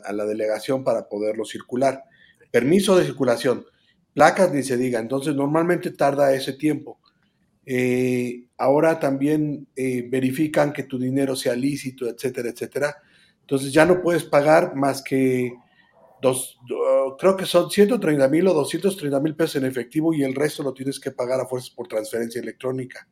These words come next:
O sea, ya hay límites para pagar en efectivo, ya no puedes llegar y pagar un, un carro al chas, tiene que ser transferencia electrónica de tu banco, no de otro banco ni de otra cuenta,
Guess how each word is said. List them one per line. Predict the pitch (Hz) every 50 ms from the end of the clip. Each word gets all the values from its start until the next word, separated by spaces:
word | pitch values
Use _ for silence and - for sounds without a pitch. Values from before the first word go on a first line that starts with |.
| _ _ _ _ _ _ _
O | _ -
sea, | - 127
ya | 123 151 156
hay | 160 156
límites | 165 180 190 190 180 180 - 165 -
para | - - 131 123 120 -
pagar | - 123 127 123 135 143 147 139 - - - _ _ _ _ _ _ _ - - - - - - - -
en | 135 123 131
efectivo, | 123 123 113 117 120 143 143 135 131
ya | 135 139
no | 147 151 147
puedes | - 147 151 156 143
llegar | 143 135 139 156 151
y |
pagar | 151 - 127 127 131 139
un, | 147 147 143 127 - _ _ _ _ -
un | 131 127 127
carro | - 151 147 143 135 135
al | 123
chas, | - - 131 127 -
tiene | - 147 147 151
que | 151
ser | - 160 156 - -
transferencia | 180 160 151 151 151 151 - - 151 147 156 165 160 - 185 160
electrónica | 151 139 - 160 160 175 175 175 160 147
de | 135 127 117
tu | - - 120
banco, | 117 117 113 113 110 - _ _ _ _ _ _ _ _ _ - - - _ _
no | 143 143 156 180
de | 190
otro | 185 180 180 - 165 151
banco | 160 160 170 170 165 185 180
ni | 175 175 160
de | 151 143
otra | 143 131 139 135 -
cuenta, | 139 131 135 131 131 - -